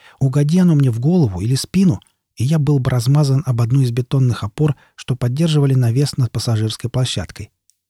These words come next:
Ее следовало пересечь, чтобы попасть на лестницу. Но вражеский метательный снаряд находился почти на излете, и потому шибанул меня по ногам. Я даже не успел сообразить,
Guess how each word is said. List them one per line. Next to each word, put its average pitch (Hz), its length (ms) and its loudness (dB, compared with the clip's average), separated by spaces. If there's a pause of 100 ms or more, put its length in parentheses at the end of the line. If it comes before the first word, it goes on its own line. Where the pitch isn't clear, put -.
(360)
Ее 120 280 0
следовало 147 460 0
пересечь, 120 500 -4
чтобы 127 300 -2
попасть - 380 -6
на 143 80 2
лестницу. 107 500 -6 (1120)
Но 123 80 -2
вражеский 185 480 0
метательный 175 460 0
снаряд 180 540 -4
находился 143 540 -2
почти - 360 -4
на 160 140 4
излете, 143 540 -2 (260)
и - 80 -4
потому 131 440 0
шибанул 127 460 2
меня 143 220 4
по 147 120 -4
ногам. 131 460 0 (760)
Я 117 160 -4
даже 131 240 2
не 131 80 4
успел 131 300 -2
сообразить, 113 520 -2